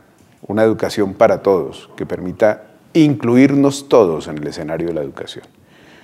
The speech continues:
Pues la educación tiene varias referencias. La primera de ellas es la calidad, tal cual lo anota y lo prioriza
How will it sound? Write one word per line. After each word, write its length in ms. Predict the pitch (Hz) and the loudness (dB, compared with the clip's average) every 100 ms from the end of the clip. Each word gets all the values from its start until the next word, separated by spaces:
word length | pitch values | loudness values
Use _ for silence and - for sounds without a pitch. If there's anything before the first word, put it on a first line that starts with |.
| - _ | -20 _
Pues 140 | 98 | -2
la 60 | 98 | 0
educación 720 | 98 104 95 117 120 127 131 - - _ _ | 2 0 2 4 4 4 -2 -10 -20 _ _
tiene 400 | - 117 113 120 | 0 2 4 2
varias 960 | 92 - 104 101 98 101 101 - - - _ _ _ _ - | 0 -4 2 2 4 4 2 -2 -14 -16 _ _ _ _ -6
referencias. 880 | 92 92 98 131 - - - - _ _ _ - - - | -4 0 0 0 -2 -14 -16 -20 _ _ _ -20 -16 -4
La 80 | 90 | -2
primera 320 | 90 95 110 | -2 2 4
de 160 | 117 104 | 6 4
ellas 320 | 104 117 110 | 4 2 0
es 100 | 98 | 0
la 160 | 101 | -2
calidad, 480 | - 80 80 98 101 - - _ - | -2 -4 0 2 2 -2 -20 _ -2
tal 220 | 92 87 | -2 0
cual 420 | 104 95 98 110 - - _ - | 2 4 2 -2 -14 -20 _ -4
lo 180 | 95 | 0
anota 380 | 90 98 104 135 | 0 0 -2 -2
y 40 | 123 | -2
lo 160 | 104 | -2
prioriza 720 | 82 87 85 90 - 104 - | -4 -6 -4 -6 0 0 0